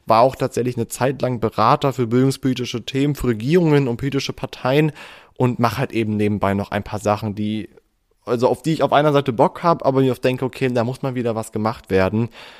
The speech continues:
Es ist bei mir eigentlich immer wieder so eine Hin- und Her-Geschichte, worauf ich grad Lust hab, aber wie grad eben halt eben auch die Welt tickt. Also welche Themen grad in der Welt so gesehen aktuell sind. Das ist so das, was mich, ähm, nenn ich's mal so, größtenteils bewegt.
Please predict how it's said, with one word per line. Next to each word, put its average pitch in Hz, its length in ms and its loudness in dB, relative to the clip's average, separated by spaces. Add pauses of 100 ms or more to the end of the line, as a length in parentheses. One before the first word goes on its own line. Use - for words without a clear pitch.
(120)
Es 120 180 -4
ist 143 100 -4
bei 139 120 4
mir 135 200 4
eigentlich 123 240 -4
immer 127 180 0
wieder 117 400 -2
so - 260 -6
eine 117 160 0
Hin- 123 220 -2
und 135 100 2
Her-Geschichte, 143 800 -2
worauf 123 240 -2
ich 135 100 -6
grad 123 220 -6
Lust 139 320 -2
hab, 147 160 -2
aber 120 200 2
wie 120 100 -4
grad 123 200 0
eben 113 240 -4
halt 107 180 -6
eben 113 240 -4
auch 107 200 -6
die 101 180 -8
Welt 107 220 2
tickt. - 380 -6 (100)
Also 95 260 -10
welche 107 280 0
Themen 113 220 -2
grad 104 160 2
in 101 120 -4
der 98 120 -4
Welt 101 220 2
so 107 120 -4
gesehen 98 240 -2
aktuell 98 440 -4
sind. 98 260 -4 (500)
Das 101 180 -6
ist 113 140 -4
so 107 100 0
das, 101 260 -2
was - 220 -6
mich, 95 380 -4
ähm, 90 560 -4 (340)
nenn 123 340 2
ich's 147 180 -4
mal 123 120 -4
so, 110 320 0
größtenteils 101 720 -4
bewegt. - 480 -12